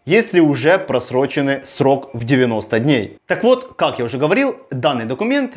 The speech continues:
он является видом на жительство, то есть заменяет вид на жительство Польши. Поэтому, если вы находитесь с таким документом на территории Польши, то теперь ваш безвиз не тратится, и вы,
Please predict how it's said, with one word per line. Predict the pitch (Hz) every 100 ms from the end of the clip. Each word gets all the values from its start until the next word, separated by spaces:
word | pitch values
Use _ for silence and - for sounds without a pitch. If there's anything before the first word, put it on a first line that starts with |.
| 147
он | 208 220
является | 151 170 175 165 - 156 156
видом | 123 123 165 160 160 156
на | 127 131 131
жительство, | 185 - 104 98 - 92
то | 131
есть | 131
заменяет | 131 135 143 135
вид | 127
на | 123
жительство | 117 127 131 - 120
Польши. | 113 175 127 - - - - -
Поэтому, | - 202 208 196 202 -
если | 117 165 -
вы | 123
находитесь | 120 123 143 110 107 101
с | -
таким | 127 123
документом | 117 143 147 110 117
на | 127
территории | 120 110 113 120
Польши, | 220 254 - 214 - - _ -
то | 196 226 - -
теперь | 123 170 214 -
ваш | 113 110 131 147 - -
безвиз | 117 110 117 127 127 - _ _ -
не | 127
тратится, | 131 233 240 214 - 311 196 -
и | 220 240
вы, | 151 139 185 -